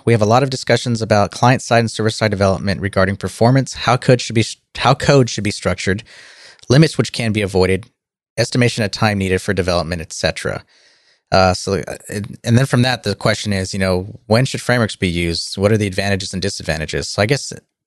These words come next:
I guess basically what the pros and cons of, you know, client side versus server side, and,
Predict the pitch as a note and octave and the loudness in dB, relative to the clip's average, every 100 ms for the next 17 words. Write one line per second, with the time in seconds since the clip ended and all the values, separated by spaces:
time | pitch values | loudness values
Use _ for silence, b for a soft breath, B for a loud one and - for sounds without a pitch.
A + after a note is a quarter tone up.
0 | _ - A#2+ G3+ G#3+ - E3+ D3+ C3 - | _ -4 -2 2 2 2 4 4 2 2
1 | C#3 A#2 - B2 B2 G2 - G#2+ G2 F#2+ | 2 2 0 0 0 -4 -6 -2 -2 -2
2 | A#2 A2+ - G2+ F#2+ F#2+ - A2+ G#2+ - | -2 -2 0 -2 -2 -6 -2 2 2 2
3 | F#2+ F#2 F2+ F2+ | 0 0 -2 -6